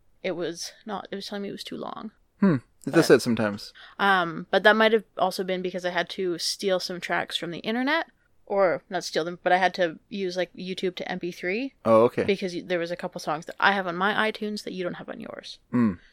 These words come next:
Speaker 1: So it's possible that those files were larger than
Speaker 2: Okay.
Speaker 1: other ones or something.
Speaker 2: Yeah,
Speaker 1: I don't know.
Speaker 2: yeah, yeah.
Speaker 1: But anyway, so this album is, um, also, it doesn't have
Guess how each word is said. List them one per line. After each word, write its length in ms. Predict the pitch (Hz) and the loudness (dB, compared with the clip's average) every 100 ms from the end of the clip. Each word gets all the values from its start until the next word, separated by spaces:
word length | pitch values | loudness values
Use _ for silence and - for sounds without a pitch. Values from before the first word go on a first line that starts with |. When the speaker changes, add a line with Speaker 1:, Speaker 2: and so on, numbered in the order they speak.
| _ | _
Speaker 1:
So 160 | - | 0
it's 120 | 185 - | 0 0
possible 260 | 190 - 175 | -2 -2 -2
that 140 | 175 | -2
those 220 | 165 165 | -2 -2
files 320 | - 160 165 | 0 0 -2
were 140 | 180 165 | -4 -4
larger 680 | 190 196 - - 185 233 - _ _ _ - | -2 -2 -2 -4 -4 -4 -6 _ _ _ 2
than 120 | 127 | 2
Speaker 2:
Okay. 180 | 135 104 | 4 2
Speaker 1:
other 140 | 180 | 2
ones 220 | 196 202 | 0 -4
or 60 | 196 | -6
something. 340 | 202 - - | -8 -4 2
Speaker 2:
Yeah, 100 | 104 | 4
Speaker 1:
I 40 | 95 | 6
don't 160 | 92 | 4
know. 60 | 90 | 0
Speaker 2:
yeah, 100 | 87 - _ | -4 -8 _
yeah. 60 | 185 156 | 2 2
Speaker 1:
But 20 | - - _ _ - - | 0 -12 _ _ -20 -6
anyway, 380 | 240 240 175 175 - - - | 0 2 2 2 -4 -18 0
so 440 | - 226 208 - - | 6 8 6 4 4
this 340 | 233 - - - - | 4 2 -4 -8 -4
album 720 | 202 208 202 196 196 196 196 _ _ - 196 | -2 0 -2 -2 -4 -6 -10 _ _ -6 -2
is, 800 | 190 185 185 185 185 185 - - _ _ _ - | 0 0 0 -2 -6 -8 -8 -10 _ _ _ -6
um, 540 | 185 180 180 185 - - | -2 -2 -2 -8 -12 0
also, 400 | 208 214 208 202 | 0 2 2 2
it 140 | 185 | 2
doesn't 300 | 196 190 196 | 2 2 0
have 540 | 196 190 180 185 180 | -6 -4 -2 -2 -4